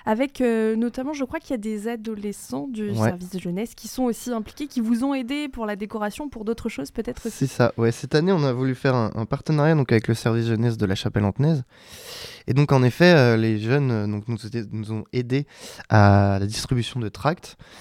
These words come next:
Speaker 2: euh, notamment sur la Chapelle-Antenaise, enfin de flyers, euh, no-,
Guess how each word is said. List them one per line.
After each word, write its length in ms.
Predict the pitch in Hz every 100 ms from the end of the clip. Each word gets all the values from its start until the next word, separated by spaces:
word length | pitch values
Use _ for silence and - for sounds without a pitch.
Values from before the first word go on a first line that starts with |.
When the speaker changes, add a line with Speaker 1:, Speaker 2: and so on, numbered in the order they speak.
| -
Speaker 2:
euh, 140 | 104
notamment 400 | 98 107 117 113
sur 120 | 113 104
la 60 |
Chapelle-Antenaise, 720 | 95 98 98 92 104 120 139 95
enfin 200 | 92 98
de 80 |
flyers, 400 | 90 - 98 117
euh, 140 | 110 98
no-, 140 | 101